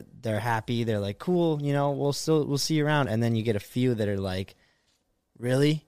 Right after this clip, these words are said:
Going to a new job?" And, like, they were so butthurt that I was, like, quitting. I'm like, "I don't like it here just as much as you don't like it here." And so it's like,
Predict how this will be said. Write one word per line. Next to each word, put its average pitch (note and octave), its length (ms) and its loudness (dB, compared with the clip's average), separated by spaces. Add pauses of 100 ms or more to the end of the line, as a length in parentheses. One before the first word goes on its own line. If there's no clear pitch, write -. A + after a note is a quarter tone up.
Going C3+ 260 2
to B2 100 4
a A#2+ 40 2
new B2+ 220 2
job?" C3 500 2 (240)
And, C3 100 -4
like, B2+ 180 0
they D#3 100 6
were C#3+ 140 6
so G3+ 400 4
butthurt F3+ 540 2
that C#3 120 2
I C#3 80 4
was, C3+ 180 2
like, B2+ 220 -2
quitting. D#3+ 360 2
I'm B2 120 -2
like, B2+ 180 0 (160)
"I - 140 -4
don't F#3+ 260 0 (180)
like F3+ 220 2
it G3+ 60 2
here G3+ 160 2
just F#3 240 2
as - 40 2
much G3 120 4
as F3 100 -4
you F#3+ 140 0
don't F#3 140 2
like A#2+ 200 2
it A2 60 -2
here." F#2+ 240 -2 (480)
And A#2+ 160 0
so A#2+ 160 2
it's A2+ 160 0
like, A2+ 280 0